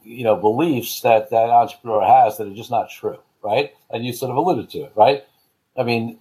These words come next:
you know, th-, it's never true that there's nobody out there, right? I, I mean, I mean, in different markets, different geographies, different whatever, maybe it's, you know, it's, it's, it's a little harder versus, you know, a little easier. Um,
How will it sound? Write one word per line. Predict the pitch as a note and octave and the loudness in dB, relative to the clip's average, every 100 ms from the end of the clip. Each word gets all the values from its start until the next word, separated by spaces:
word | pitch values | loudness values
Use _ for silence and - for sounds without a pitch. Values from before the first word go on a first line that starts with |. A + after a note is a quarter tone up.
| - | -2
you | |
know, | B2+ A2 | 0 4
th-, | D3 D3+ | 2 0
it's | - | 0
never | G#3 F#3 | 2 2
true | - C3 | 0 0
that | A2+ - | -2 0
there's | G2+ | 0
nobody | F#2+ F#2 E2+ D#2+ | 2 0 0 0
out | D2+ - | 0 4
there, | B2+ C3+ - | 4 4 0
right? | B2 A2+ C#3+ B2+ | 2 4 4 -4
I, | B2 C3 | -14 -10
I | |
mean, | C3+ - C#3 - | -10 -6 -8 0
I | C#3+ | 2
mean, | C#3+ C#3 | 2 -2
in | C3 | -2
different | C3+ B2+ C3 | -2 -2 2
markets, | A#2 B2 - - | 6 6 6 -8
different | C3+ G#2 G#2 | -12 -12 -8
geographies, | A2+ A2+ G#2+ G#2+ A#2+ | 2 4 2 -6 -12
different | - G#2+ A2+ G#2+ _ _ _ | -6 -6 -4 -8 _ _ _
whatever, | A2 A2+ A#2 | 2 2 2
maybe | G#2+ G#2+ A2 G#2+ | 0 -2 0 -4
it's, | G#2 - - | -4 -10 -4
you | A2+ | 0
know, | G2 | 2
it's, | F#2+ - - | 0 -6 -16
it's, | G#2 - - | -20 -20 -20
it's | G#2 | -8
a | G2+ | -4
little | G2+ F2+ | -2 4
harder | A#2+ B2+ A#2+ | 6 6 2
versus, | G2+ F#2+ - F2 _ | -4 -12 -16 -20 _
you | A#2+ | -8
know, | |
a | F#2 | -8
little | G2 G2 | -6 -2
easier. | C#3+ C3 C3+ G#2 - _ _ _ - | -2 0 2 0 0 _ _ _ 6
Um, | B2 A#2+ A#2 | 8 8 2